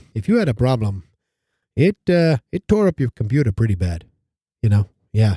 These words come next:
hey, it was a, a, it was like, um, I don't know how to explain it in today's world, but, uh, it just took over everything, everything, you know? And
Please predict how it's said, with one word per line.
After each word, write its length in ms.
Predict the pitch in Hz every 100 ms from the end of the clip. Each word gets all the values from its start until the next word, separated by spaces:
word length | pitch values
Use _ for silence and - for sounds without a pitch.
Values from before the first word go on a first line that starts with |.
| -
hey, 260 | 104 104 107
it 80 | 113
was 140 | 117
a, 260 | 123 113 120
a, 40 | 95 - _ _ _
it 160 | 151 170
was 220 | 165 131
like, 280 | 139 127 110
um, 300 | 110 104 92 - _ _ _ _ _ _ _
I 40 | 156
don't 120 | 175
know 80 | 131
how 60 |
to 80 | 127
explain 380 | 113 - 131 113
it 20 |
in 80 | 104
today's 540 | 107 107 123 117 98 -
world, 360 | - 95 95 101
but, 160 | 104 92
uh, 140 | 104 98
it 100 | 147
just 220 | 160 127
took 200 | - 127
over 340 | 117 113 101 95
everything, 480 | 101 87 73 80 - _
everything, 540 | 98 120 113 85 87 - _ _ _ _ _ _ _
you 60 | 101
know? 300 | 95 95 101 _ -
And 580 | 107 101 101 - 135